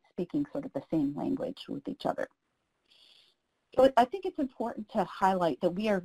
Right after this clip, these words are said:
in the early days of this work. And in fact, we are still just confirming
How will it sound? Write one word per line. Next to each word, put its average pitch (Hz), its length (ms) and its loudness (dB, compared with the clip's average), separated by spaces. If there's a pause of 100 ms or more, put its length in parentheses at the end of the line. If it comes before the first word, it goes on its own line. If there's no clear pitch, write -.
in 190 200 2
the 165 200 2
early 185 400 4
days 147 300 2 (100)
of 156 200 0
this 139 160 -2 (100)
work. - 300 4 (480)
And 175 260 8
in 175 100 6
fact, - 360 2
we 180 120 2
are 170 140 4
still 208 640 2
just 208 220 -10
confirming 190 800 0